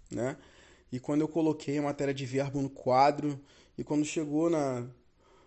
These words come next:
no pretérito mais que perfeito, o aluno virou: "Ô, professor, isso tá errado, tá faltando um acento, é futuro." Eu falei: "Não, é passado, é sem acento e tal." O aluno: "Não, professor, isso é futuro, pá, não lembro o verbo agora", enfim,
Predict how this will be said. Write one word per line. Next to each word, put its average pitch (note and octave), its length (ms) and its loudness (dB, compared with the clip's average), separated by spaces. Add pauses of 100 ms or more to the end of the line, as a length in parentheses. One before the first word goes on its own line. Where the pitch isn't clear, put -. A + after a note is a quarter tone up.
(140)
no C#3 160 -4
pretérito C#3 460 -2
mais C3 160 0
que - 80 -18
perfeito, E3+ 720 0
o F3 220 2
aluno E3+ 280 4
virou: F3 260 2
"Ô, B3 40 0
professor, A#3+ 400 -4
isso - 140 -4
tá B3 100 0
errado, G3+ 320 0
tá G3 100 -2
faltando F#3+ 380 -2
um A3 60 0
acento, F3+ 680 -2 (120)
é - 20 -8
futuro." F#3 600 -4
Eu C#3+ 40 -4
falei: D#3+ 280 0
"Não, D#3 360 2
é B2+ 60 -4
passado, C#3+ 680 -2
é B2+ 40 -6
sem C#3 220 -6
acento C#3+ 600 -6
e - 20 -16
tal." D#3 320 -2
O D#3+ 60 -2
aluno: F3 260 -2
"Não, F4+ 300 -4
professor, D4 400 -4
isso A#3+ 160 -6
é - 20 -14
futuro, C4+ 600 -6
pá, A3 200 -2
não A#3 140 0
lembro G#3+ 260 0
o C#3+ 40 -4
verbo C#3+ 400 0
agora", C3 340 2
enfim, B2+ 380 -4